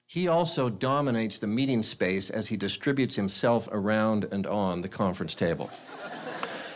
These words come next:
He places himself literally apart or separate from his managers who cluster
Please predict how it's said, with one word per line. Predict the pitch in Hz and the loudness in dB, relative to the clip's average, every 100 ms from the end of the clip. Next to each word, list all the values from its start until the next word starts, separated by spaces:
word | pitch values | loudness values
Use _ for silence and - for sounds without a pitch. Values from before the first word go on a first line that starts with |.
| - - - - | -14 -16 -20 -20
He | - 214 247 | -4 0 0
places | - 226 208 190 156 | 2 4 4 4 4
himself | 156 - 156 147 117 | 4 4 4 4 2
literally | 127 202 - 185 160 | 2 2 2 2 2
apart | 135 - 190 190 185 | 0 0 2 4 2
or | 147 147 | 0 0
separate | 139 - 175 160 131 | 2 0 2 0 -2
from | - 156 151 | 0 2 4
his | 135 113 | 2 2
managers | 139 143 123 101 85 - | 2 2 2 -2 -4 -4
who | - 113 | -4 -6
cluster | - 156 139 - 90 71 | -4 0 0 -2 -6 -6